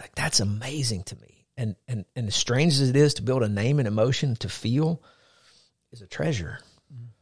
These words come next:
Speaker 1: And it's a health. Second thing I would say is a treasure for me is, is, um, and I, I, I take this straight from Job, is, um, I get to know God. Um, the Bible is pretty clear that God grieves.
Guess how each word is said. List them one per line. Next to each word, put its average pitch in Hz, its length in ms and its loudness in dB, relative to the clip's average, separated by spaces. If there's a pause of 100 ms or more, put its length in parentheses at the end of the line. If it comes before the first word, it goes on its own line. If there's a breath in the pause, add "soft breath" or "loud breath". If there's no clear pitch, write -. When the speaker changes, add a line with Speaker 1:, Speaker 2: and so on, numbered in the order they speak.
(240)
Speaker 1:
And 110 100 -2
it's 98 140 -2
a - 60 -2
health. - 520 -4 (420 loud breath)
Second 151 260 10
thing 135 140 4
I 120 60 4
would 117 140 0
say 117 180 4
is 107 80 6
a 101 60 0
treasure 98 400 2
for - 160 -4
me 107 260 2
is, 95 300 -2
is, 110 260 -4
um, 90 400 -4 (260)
and 107 80 -10
I, 104 140 0 (100)
I, 117 220 -2
I 113 120 -2 (280)
take 117 220 2
this 101 100 0
straight 110 300 0
from 95 160 -6
Job, 104 320 0
is, 90 180 -4 (180)
um, 92 300 -6
I 110 140 -6
get - 220 -4
to 127 80 -6
know 92 180 -4
God. 87 440 -6 (1200 soft breath)
Um, 78 340 -4 (180)
the 90 140 -4
Bible 104 360 4
is 104 60 0
pretty 113 220 0
clear 113 240 0
that 95 180 -4
God 95 320 -2
grieves. 117 680 -4